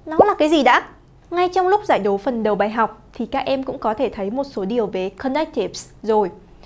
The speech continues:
Thì liên từ ấy chính là một từ hoặc một nhóm từ có chức năng liên kết, kết nối hai từ hoặc hai cụm từ hoặc có thể là liên kết hai câu với nhau.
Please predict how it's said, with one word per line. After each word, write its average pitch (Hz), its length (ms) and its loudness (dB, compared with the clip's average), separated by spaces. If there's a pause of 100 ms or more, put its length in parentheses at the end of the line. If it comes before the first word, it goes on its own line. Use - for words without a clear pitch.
(300)
Thì 262 300 -2 (320)
liên 370 200 8 (120)
từ 254 220 4
ấy 277 240 -2
chính 247 260 0
là 302 200 -2
một 208 180 0 (160)
từ 226 340 4 (100)
hoặc 226 300 -2
một 214 240 -2
nhóm 226 320 -8
từ 302 240 2 (480)
có 240 240 -2 (100)
chức 381 200 -4
năng 269 220 -8
liên 277 280 0
kết, 359 260 2 (380)
kết 415 260 2
nối 233 420 4
hai 269 180 -6
từ 220 480 -2 (160)
hoặc 202 220 -8
hai 262 200 -2
cụm 277 160 -6 (120)
từ 247 240 -2
hoặc 254 200 -4
có 190 100 -2
thể 208 180 -4
là 175 140 -4
liên 214 200 -4
kết 302 200 -4
hai 262 160 -8
câu 254 200 0
với 202 140 -2
nhau. 240 300 4